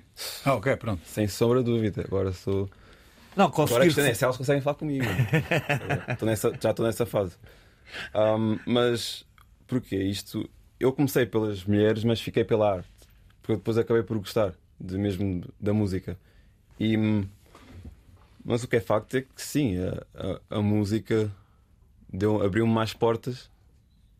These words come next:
Speaker 2: E prefiro usar esta metáfora para não, para não, pronto. E, e comecei, comecei,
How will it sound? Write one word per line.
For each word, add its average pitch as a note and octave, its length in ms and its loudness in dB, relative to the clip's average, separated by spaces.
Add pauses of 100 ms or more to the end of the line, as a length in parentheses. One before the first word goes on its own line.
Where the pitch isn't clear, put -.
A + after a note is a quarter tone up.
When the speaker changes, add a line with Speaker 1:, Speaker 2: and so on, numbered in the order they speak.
(300)
Speaker 2:
E G2+ 60 -2
prefiro G2 260 -4
usar F#2+ 140 0
esta F#2+ 160 -6
metáfora G2 380 -4
para - 180 -8
não, F#2 380 -4 (840)
para - 100 -8
não, F#2+ 60 -6 (280)
pronto. F#2+ 220 -6 (420)
E, A#2 200 2 (800)
e G2+ 120 0
comecei, - 280 -4
comecei, - 420 -8